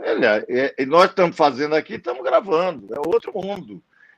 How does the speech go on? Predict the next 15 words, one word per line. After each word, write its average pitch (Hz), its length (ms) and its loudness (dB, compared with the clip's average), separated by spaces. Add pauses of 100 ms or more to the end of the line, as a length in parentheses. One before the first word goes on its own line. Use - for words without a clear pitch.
(100)
E 226 160 2
o, 151 500 4
o 143 40 4
Bolsonaro 139 1080 4
utiliza 151 720 -4
muito 160 420 -8
bem 139 280 0
as 143 200 0
redes. 147 480 -4
Não 165 200 -6
sei 190 240 -2
se - 160 -12
por 160 100 -4
conta 139 420 0
dele, 175 400 4